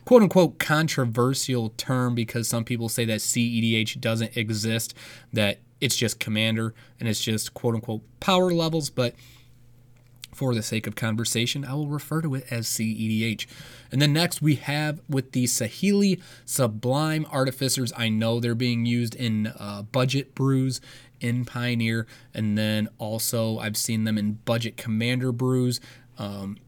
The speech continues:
again, another one I'm not sure about C E D H, but I could definitely see this in budget brews across the board. And then with the Kasmina Enigmatic Mentor, I have not seen this personally in any sort of, uh, format outside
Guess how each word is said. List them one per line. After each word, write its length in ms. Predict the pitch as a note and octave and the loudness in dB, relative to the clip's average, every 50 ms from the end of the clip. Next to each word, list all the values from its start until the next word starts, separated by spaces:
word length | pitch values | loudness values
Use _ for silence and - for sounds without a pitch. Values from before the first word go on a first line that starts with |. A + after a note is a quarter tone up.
| - - | -20 -12
again, 400 | - G#2 G#2 G2+ G#2+ A2 G#2+ G#2+ | -10 -8 -6 -4 -4 -2 -2 -2
another 300 | G#2+ G#2 G#2+ G#2+ A2 A2 | -2 -2 -2 -2 -2 -2
one 160 | G#2+ G#2+ G#2 | -2 -2 -2
I'm 80 | G#2 G#2+ | -2 -2
not 160 | G#2+ G#2+ G#2+ | -2 -4 -4
sure 140 | - - G#2 | -6 -6 -6
about 260 | G#2 G#2+ G#2+ - - | -6 -6 -8 -8 -8
C 160 | - - A#2+ | -6 -4 -2
E 100 | A#2 A2+ | -2 -2
D 160 | A2+ A2 A2+ A2 | -2 -2 -2 -2
H, 200 | A2 A2 - - | -2 -4 -6 -8
but 80 | G#2+ | -10
I 40 | G#2 | -10
could 160 | - G#2+ G#2 | -8 -8 -6
definitely 460 | - A2 G#2+ - - G#2+ G#2+ G#2+ G#2+ | -4 -4 -4 -4 -6 -6 -6 -4 -4
see 240 | - - - A2 G#2+ | -4 -2 -2 -2 -2
this 180 | G#2+ G#2 - - | -2 -4 -6 -6
in 160 | A2+ A2 G#2 | -4 -6 -6
budget 380 | G#2 - A#2 A2+ A2 G#2+ G#2 B2 | -4 -2 -2 -2 -2 -2 -4 -4
brews 320 | A#2 A2 A2+ A2 A2 G#2+ | -4 -2 -2 -2 -2 -4
across 400 | - - - - - A2 G#2+ G#2 | -6 -12 -12 -8 -6 -6 -6 -6
the 100 | - - | -8 -10
board. 360 | A2 A2+ A#2 A2+ A2+ A2 A2 - - - - - - - - - - - | -6 -4 -4 -2 -2 -2 -4 -6 -10 -18 -20 -20 -20 -20 -20 -16 -6 -2
And 140 | B2+ C3 | 2 4
then 180 | C#3 C3+ C3 B2+ | 6 6 6 4
with 160 | C3 B2+ B2+ | 2 2 2
the 220 | - B2 B2 A#2+ A#2 | 2 2 2 2 2
Kasmina 880 | - - E3+ E3 F3+ F#3+ F3+ - - E3 F3 F3 F3 F3 E3+ E3+ E3 D3 - - - - - - - - _ _ - - - - | 0 -2 -2 0 0 0 -2 0 0 2 2 2 2 2 2 0 0 -2 -6 -14 -20 -20 -20 -20 -20 -20 _ _ -20 -14 -6 -2
Enigmatic 680 | C3+ C3+ D#3 D3 C3+ B2+ B2 B2+ C3+ C3 B2+ - - | 0 0 0 0 0 0 0 0 0 -2 -2 -2 -2
Mentor, 680 | A#2+ B2 B2+ B2+ B2+ - - B2+ B2+ B2+ B2 B2 A#2+ - - - - - - - A2 | 0 0 2 0 0 -2 -2 0 2 2 2 0 -2 -4 -14 -20 -20 -20 -12 -4 0
I 140 | A2+ A#2+ | 0 0
have 180 | A#2 A#2+ B2+ A#2 | 2 0 -2 -2
not 280 | A#2 B2 B2 A#2+ A#2 - | 0 0 0 0 0 -2
seen 400 | - - B2 A#2+ B2 A#2+ A#2+ A#2 | -2 -2 0 0 0 0 0 0
this 180 | A#2+ A#2 - | -2 -2 -4
personally 680 | - - - B2 A#2+ B2 A#2+ - B2+ A#2 A#2 A#2+ A#2 A2 | -6 -6 -4 -4 -2 -2 -2 -4 -4 -4 -2 -2 0 -2
in 100 | G#2+ G#2 | -2 -4
any 220 | - A#2+ A#2 A#2+ A#2 | -4 -4 -4 -2 -2
sort 280 | - - A#2+ A2+ A2 | -2 -4 -4 -4 -4
of, 400 | A2 G#2+ G#2+ G#2+ A2+ - - - | -4 -4 -4 -6 -8 -12 -14 -14
uh, 220 | A2+ G#2+ A2+ A2 - | -14 -12 -12 -14 -16
format 540 | - - A#2 A#2 A2+ A2+ A2+ A2+ A2+ - - | -10 -6 -4 -2 0 0 0 0 -2 -4 -4
outside 600 | - A#2 A#2 - - - - A2 A2 A2 A2 G#2 | -4 -4 -4 -4 -4 -4 -4 -2 -2 -2 -4 -6